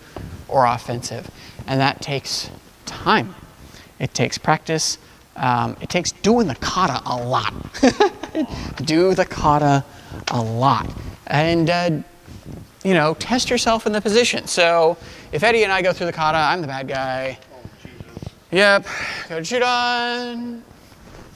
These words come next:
Speaker 1: I pop up to Hasso, you chill your stuff, I walk one, two, three, right? And so it's a good, good time, right? To see, right?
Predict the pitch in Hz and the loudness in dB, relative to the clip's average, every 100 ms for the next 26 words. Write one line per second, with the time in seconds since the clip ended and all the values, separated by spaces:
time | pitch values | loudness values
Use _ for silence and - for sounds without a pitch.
0 | - - 165 - 160 143 135 151 170 160 | -20 -6 -4 0 0 0 -4 0 2 0
1 | 170 160 151 135 107 139 127 - 208 208 | -4 -4 -4 -4 -6 -6 -6 0 2 4
2 | 170 190 175 139 101 240 254 233 240 240 | 2 -2 0 -2 0 -2 0 0 -4 -8
3 | - - 208 214 214 220 214 - _ - | -12 -10 -6 -4 -4 -6 -10 -20 _ -16
4 | - 254 240 170 - - - - 156 175 | -6 -2 -2 -2 -6 -18 -20 -4 2 2
5 | 240 - - - _ 180 190 - 165 165 | 2 -6 -18 -20 _ -2 0 2 4 6
6 | 160 165 - - - - _ _ _ - | 4 0 -10 -16 -20 -20 _ _ _ -16
7 | 165 185 185 - - - - 190 - 208 | -8 -6 -8 -16 -20 -16 -8 -6 -2 0
8 | 226 226 - 220 247 - - - - - | 0 -4 -4 -2 -2 -2 0 0 -2 -6
9 | - - - - - - _ _ _ - | -14 -18 -18 -20 -20 -20 _ _ _ -20
10 | - - - - 175 - 196 220 226 - | -20 -20 -18 -8 -4 0 2 2 -2 -10
11 | - - - - - - - - - 151 | -12 -14 -12 -10 -12 -14 -14 -16 -6 -2
12 | 165 | -2